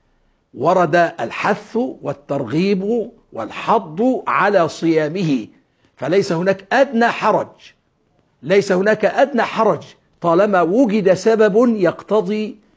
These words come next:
صيام هذا اليوم وإن وافق يوم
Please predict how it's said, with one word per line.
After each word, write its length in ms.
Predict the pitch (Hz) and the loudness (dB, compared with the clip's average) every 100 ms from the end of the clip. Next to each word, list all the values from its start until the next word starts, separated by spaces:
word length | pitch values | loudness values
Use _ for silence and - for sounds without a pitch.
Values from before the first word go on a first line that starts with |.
| _ _ | _ _
صيام 580 | - 160 165 196 190 175 | -8 0 4 4 2 -4
هذا 320 | 127 175 165 151 | -4 -2 0 0
اليوم 540 | 147 190 196 196 190 - _ | 4 4 4 2 -8 -20 _
وإن 360 | 143 156 175 160 | -6 -2 -2 0
وافق 1000 | 139 151 175 180 185 175 180 185 185 185 | 0 2 2 2 0 -2 -2 -2 -2 -6
يوم 540 | 123 139 151 160 160 | -6 -2 -2 -2 -6